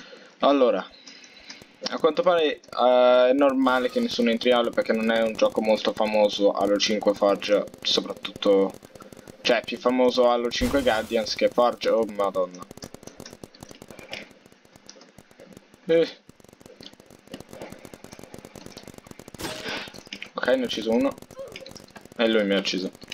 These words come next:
Porca miseria. E quindi è un po' così.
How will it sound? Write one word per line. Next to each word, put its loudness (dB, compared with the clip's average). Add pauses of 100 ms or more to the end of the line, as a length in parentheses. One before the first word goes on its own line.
(100)
Porca 0
miseria. -2 (1400)
E 0
quindi 4
è 0
un 2
po' 2
così. -2